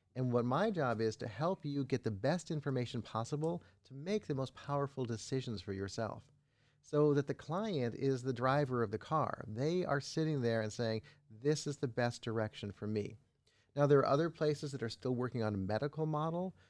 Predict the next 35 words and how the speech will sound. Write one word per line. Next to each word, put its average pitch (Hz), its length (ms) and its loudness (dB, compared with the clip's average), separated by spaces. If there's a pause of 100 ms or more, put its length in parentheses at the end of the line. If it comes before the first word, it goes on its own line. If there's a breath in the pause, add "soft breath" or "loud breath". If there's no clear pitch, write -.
(140 soft breath)
which 120 260 -4
says 117 320 4
that 120 80 2
you 113 160 2
have 113 300 2
to 113 100 -2
work 110 340 2
with 104 120 -6
a 117 40 -4
therapist 156 560 0
for 110 100 -6
a 104 60 -4
certain 143 320 -2
amount 127 240 2
of 117 60 -4
time 123 340 0
and 104 100 0
then 110 140 2
have 104 220 0
a - 20 2
letter 139 340 4
from 135 300 2
them 131 140 0
saying 107 240 -2
that 107 140 -6
this 120 160 -4
is 104 100 -6
your 110 100 0
diagnosis, 131 800 2 (420 loud breath)
and 113 140 0
then 104 100 2
a 98 60 -2
doctor 131 400 4
has 127 280 0
to 120 440 2